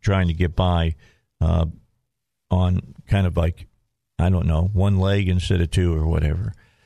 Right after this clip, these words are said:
Uh, think about that. That's, uh, Saint Clarity, uh, Residential Cleaning, and you can get your certificates by calling four oh four, six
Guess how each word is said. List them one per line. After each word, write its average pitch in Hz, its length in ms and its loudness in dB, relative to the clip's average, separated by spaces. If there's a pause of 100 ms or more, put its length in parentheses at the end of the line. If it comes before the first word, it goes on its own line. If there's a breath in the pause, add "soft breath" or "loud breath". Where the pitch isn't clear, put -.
(280 soft breath)
Uh, 85 220 4
think 107 260 0
about 78 360 0
that. - 200 -2 (120)
That's, 92 360 -2
uh, 95 140 2
Saint 135 440 -2 (260)
Clarity, 127 640 0 (460 soft breath)
uh, 90 360 2 (340)
Residential 104 880 0 (540)
Cleaning, 87 520 0 (260)
and 92 180 2
you 87 80 2
can 90 120 2
get 104 240 -2
your 113 100 2
certificates 101 680 -2
by 90 160 0
calling 92 380 0
four 110 460 0
oh 123 220 0
four, 85 540 -2 (320 soft breath)
six - 340 -2